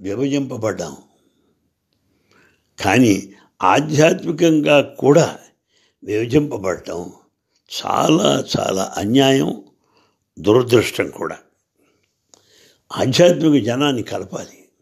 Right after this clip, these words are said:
వసుధైక కుటుంబకం, అంతా ఒకటే కుటుంబం అంటున్నారు. అలాంటి పరిస్థితుల్లో మనం విభజింపబడుతున్నాం అంటే ఆధ్యాత్మిక రంగంలో కూడా ఇంతకన్నా దురదృష్టం మరొకటి ఉండదు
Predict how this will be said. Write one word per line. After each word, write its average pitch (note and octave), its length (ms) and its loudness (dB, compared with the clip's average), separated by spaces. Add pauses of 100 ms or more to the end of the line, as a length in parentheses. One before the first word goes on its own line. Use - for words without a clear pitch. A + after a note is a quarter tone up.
(1300)
వసుధైక F#3 600 4
కుటుంబకం, F3 800 2
అంతా D3 400 0
ఒకటే D#3 280 0
కుటుంబం D3+ 440 -6
అంటున్నారు. G2+ 560 -12 (840)
అలాంటి C3+ 300 6
పరిస్థితుల్లో C#3 640 4
మనం B2+ 220 0
విభజింపబడుతున్నాం A#2+ 1040 -2
అంటే F#2+ 440 -10 (840)
ఆధ్యాత్మిక G#2 680 0
రంగంలో G#2+ 680 0
కూడా D3+ 440 -2 (720)
ఇంతకన్నా E3+ 640 2
దురదృష్టం B2 760 -2 (360)
మరొకటి G#2 340 0
ఉండదు G#2 440 0